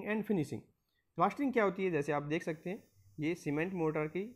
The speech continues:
प्लास्टरिंग इसमें की जा रही है। ये हमारी पॉइंटिंग होती है, जितना भी गैप ईंटों के बीच में, ब्रिक्स के बीच में भर-, होता है, उसको हम सीमेंट से या फिर कलर्ड सीमेंट से इसको फिल कर देते हैं, तो उसको हम पॉइंटिंग बोलते हैं।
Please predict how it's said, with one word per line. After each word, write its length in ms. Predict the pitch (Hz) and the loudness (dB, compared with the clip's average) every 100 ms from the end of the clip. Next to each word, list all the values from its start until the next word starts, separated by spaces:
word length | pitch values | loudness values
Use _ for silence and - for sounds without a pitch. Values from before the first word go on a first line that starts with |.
| - _ _ - | -18 _ _ -4
प्लास्टरिंग 360 | 131 127 160 151 | -4 -2 -2 -2
इसमें 360 | 156 160 233 | -2 -4 -6
की 160 | - 151 | -10 -6
जा 160 | 143 147 | -2 -2
रही 160 | 151 | -2
है। 100 | 175 - _ _ _ _ _ _ _ | -4 -8 _ _ _ _ _ _ _
ये 160 | 151 233 | -2 0
हमारी 260 | 220 214 233 170 | 2 0 -2 0
पॉइंटिंग 360 | 160 175 254 | 0 0 0
होती 240 | 226 190 202 | 0 2 -2
है, 140 | 202 | -4
जितना 440 | 240 _ _ 156 156 | -8 _ _ -6 -2
भी 220 | 185 196 151 | -2 -2 -4
गैप 300 | 135 180 254 - _ _ _ _ _ _ _ - - _ 143 - 202 | -2 -2 -2 -8 _ _ _ _ _ _ _ -20 -20 _ -10 -6 0
ईंटों 260 | 170 202 | 2 2
के 100 | 202 | 2
बीच 260 | 185 170 160 | 2 0 -2
में, 300 | 170 170 165 | -2 0 -2
ब्रिक्स 240 | 139 165 - | -2 -2 0
के 100 | 160 | 0
बीच 220 | 151 165 | 2 0
में 160 | 160 135 | -2 -2
भर-, 140 | 123 - _ _ - | -6 -10 _ _ -8
होता 200 | 139 135 | -6 -2
है, 60 | 165 | -2
उसको 200 | 160 180 | -2 -2
हम 260 | 196 262 - _ _ _ _ - | -2 -6 -14 _ _ _ _ -8
सीमेंट 420 | - 147 160 185 | -2 2 0 -2
से 220 | - 196 | -2 -2
या 180 | 180 139 | 0 -2
फिर 280 | 131 175 185 - - | 0 -2 -2 -10 -4
कलर्ड 280 | 160 196 208 | 0 0 0
सीमेंट 380 | - 190 185 180 | -2 -2 -2 -2
से 120 | 180 | -6
इसको 200 | 175 170 | -4 -2
फिल 220 | 185 196 | 0 2
कर 160 | 196 170 | 2 0
देते 240 | 170 170 | -2 -4
हैं, 80 | 165 | -6
तो 80 | 147 | -4
उसको 180 | - | -2
हम 80 | 185 | -4
पॉइंटिंग 500 | 190 151 127 147 160 | -2 -2 0 -2 -2
बोलते 260 | 156 156 160 | -2 -2 -4
हैं। 100 | 160 | -8